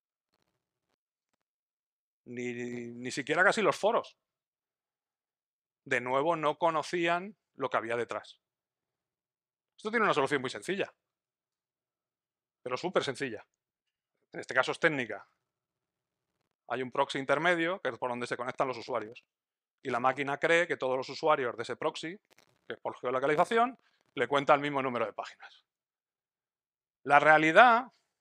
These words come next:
es que ese blog iba de pena. No leían ni cero coma cinco, yo creo que le daban al botón de salir. Pero como llevaban unos años viendo estas métricas, decían, "Pues estamos escribiendo genial".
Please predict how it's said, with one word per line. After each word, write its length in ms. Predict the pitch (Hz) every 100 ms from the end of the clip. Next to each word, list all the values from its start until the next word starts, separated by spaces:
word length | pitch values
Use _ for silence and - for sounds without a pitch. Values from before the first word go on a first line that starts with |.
| _ _ _ _ _ _ _ -
es 100 | -
que 100 | 160
ese 120 | 156
blog 280 | 151 156 147
iba 220 | 143 151
de 180 | 131 110
pena. 500 | - 123 117 92 - _ _ _ _ _ _ _ _ _ _ _ _ _
No 160 | 131 135
leían 360 | 139 151 160 160
ni 120 | 135
cero 220 | - 151
coma 180 | 156 156
cinco, 380 | - 143 104 104
yo 100 | 117
creo 280 | 131 135
que 60 | 139
le 100 | 131
daban 260 | 135 143 143
al 160 | 143
botón 280 | 139 135 139
de 100 | 139
salir. 340 | 147 117 151 _ _ _ _ _ _ _ _ -
Pero 200 | 139 131
como 400 | 135 127 120 -
llevaban 380 | - 117 127 156
unos 180 | 170 -
años 240 | 247 196
viendo 220 | 123 139 151
estas 180 | 170
métricas, 560 | 175 220 226 240 285 320
decían, 300 | 117 107 92
"Pues 160 | 101 101
estamos 280 | - 110 117
escribiendo 500 | - 120 117 123 160
genial". 360 | 214 208 339